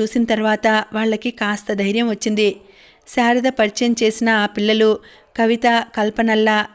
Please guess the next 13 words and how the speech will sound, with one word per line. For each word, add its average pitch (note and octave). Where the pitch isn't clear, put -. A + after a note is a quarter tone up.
చిరాకు A3
పడకుండా A3
నవ్వుతూ G#3+
పలకరించారు. A3+
శారద A#3+
వాళ్ళకి A3+
అన్నం G#3
తినిపించింది. A3+
పడుకోమని A#3
చెప్పి A3
తను A#3+
బయలుదేరింది. A3+
"శారదా, G#3